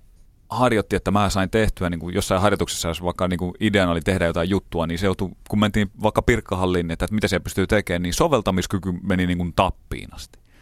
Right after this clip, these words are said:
Ja sitten kun rajallisesti päästiin harjoittelemaan, niin kaikki piti olla laadullisesti äärimmäisen hyvää, mitä tehtiin. Mentiin keskittyneesti sinne ja keskityttiin siihen touhuun ja näin, että, että aina kun oltiin sorvin ääressä, niin oli niinku niin sanotusti palo silmissä. Oli se sitten niinku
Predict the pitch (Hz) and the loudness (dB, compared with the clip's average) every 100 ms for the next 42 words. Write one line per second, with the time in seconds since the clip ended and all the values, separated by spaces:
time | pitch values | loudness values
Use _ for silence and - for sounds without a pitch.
0 | - - - - - - 92 107 156 143 | -20 -20 -20 -20 -20 -10 -6 -2 0 4
1 | 151 139 113 104 101 104 - 107 123 110 | 4 2 0 -4 0 0 2 0 2 2
2 | - 95 92 90 147 156 120 107 98 98 | 0 -2 -2 -2 -4 -2 -2 0 2 2
3 | 101 143 117 92 85 82 - - 120 101 | 2 2 2 0 -4 -6 -6 0 2 2
4 | 82 85 85 90 80 78 - 80 78 - | -2 -4 -2 0 0 -2 -4 -2 -2 -2
5 | 87 101 120 135 175 160 - 113 104 90 | -4 -2 -2 0 2 0 -2 -4 -2 -2
6 | 87 - - 92 95 - 131 - 92 - | -4 -6 -8 -8 -4 0 0 -2 -8 -8
7 | 95 85 87 82 101 90 85 82 98 82 | -8 -6 -6 -4 -2 -2 -2 -6 -4 -6
8 | 80 - - 123 113 98 90 90 87 92 | -6 -6 -2 0 0 -2 -2 -2 -2 -2
9 | 85 78 76 73 - - - - - - | -2 -4 -4 -4 -8 -10 -14 -20 -20 -8
10 | 95 92 87 90 98 90 82 - 82 - | 0 0 2 2 0 0 -2 -4 -2 2
11 | 95 82 80 76 73 71 76 98 92 90 | 2 0 -4 -6 -6 -6 -2 -2 -2 -4
12 | 87 - 82 82 | -8 -8 -8 -8